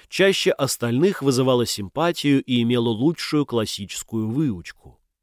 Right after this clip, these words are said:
Шарм черноволосой Тумановой обеспечивал особый успех еще одной новинки Баланчина –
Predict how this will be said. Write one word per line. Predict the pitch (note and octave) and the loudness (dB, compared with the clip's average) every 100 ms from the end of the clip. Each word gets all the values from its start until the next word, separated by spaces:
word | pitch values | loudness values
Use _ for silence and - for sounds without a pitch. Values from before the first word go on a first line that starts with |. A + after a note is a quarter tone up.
| _ _ | _ _
Шарм | - - E3 F3+ E3 | -8 0 4 4 2
черноволосой | - C#3+ C#3 C3+ C3+ C#3 C3 A#2 | 4 4 4 6 6 6 4 0
Тумановой | G#2+ G#2 A#2+ F#3+ F3+ E3+ D#3+ | -4 -2 2 2 4 4 4
обеспечивал | C#3+ B2 A2 G#2 - - D3 C3 A#2+ A#2 | 2 0 -2 -2 -4 -2 -2 0 2 0
особый | - G#2+ - E3+ F3 D#3 - | -2 -8 -2 2 4 2 2
успех | C#3 - - C#3 C3 A2+ | -2 -2 0 2 2 -2
еще | A#2 - F3 - | -6 -2 0 0
одной | B2 A#2+ A#2 A2 | 0 0 0 0
новинки | G#2+ G#2+ A2 G2+ F#2+ | -2 -2 -4 -6 -10
Баланчина – | F#2 F#2+ E2 G2 B2+ F#3 | -10 -10 -10 -6 0 0